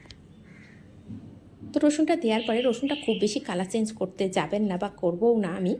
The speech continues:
খুব বেশি কালার করবো না, কারণ এর মধ্যে তো জল আমি ব্যবহার করবো না। যখন চিকেনটা দিয়ে আবারও নাড়াচাড়া করবো, তখন কিন্তু রসুনের কালারটা আবার চেঞ্জ হয়ে যাবে। সেই জন্য হালকা একটু কালারটা যখন চেঞ্জ হয়ে আসবে,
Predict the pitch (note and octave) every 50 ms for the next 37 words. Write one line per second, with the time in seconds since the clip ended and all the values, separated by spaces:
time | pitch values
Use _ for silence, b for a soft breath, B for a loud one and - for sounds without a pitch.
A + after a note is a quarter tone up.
0 | B B B B B B B - - D4 D4 D4+ D4 E4 D4+ C4+ A3+ A3+ A#3+ A#3
1 | C4+ A#3 G#3 B3 - - - G#3+ A3 A#3 - F#3+ F#3+ G#3 A3 A#3 A#3+ A#3+ B3 A3+
2 | - G#3 F#3+ G3 G#3 A3 B3 A#3+ A3+ E3+ D#3+ G#3 A#3 A#3+ - C#4+ D4 G#4+ D#4+ G#3
3 | - - - - A3 G#3+ A3 G#3+ - A#3 B3 B3 D4 B3+ G#3+ - F#3+ G#3 - -
4 | E3+ D#3+ F3+ G#3 C#4 D4 D4 A3 F3 - F3 - E3 F3 E3+ - - D#3+ D#3 D#3+
5 | - - B B B B - G#3+ G#3 A3 C4 C4 - A3 F3+ - F4 - - -
6 | - F#3+ F#3 - G3 F#3+ F#3+ - F#3+ F#3 F#3 F#3 - - F#4+ - - - - A3+
7 | F3+ F3+ F3 - - D3+ C#3+ F3 D#3+ F3 - C4+ C#4+ D4 D#4 - - G3 E3+ F3
8 | F3 C4+ C4+ - D4 D4 - F3+ F3 F3+ - A#3+ A#3+ D4 D4 D#4+ D#4+ D#4+ - A#3
9 | A3 A#3 B3 A#3+ - D4 A3+ F3+ - - A#3+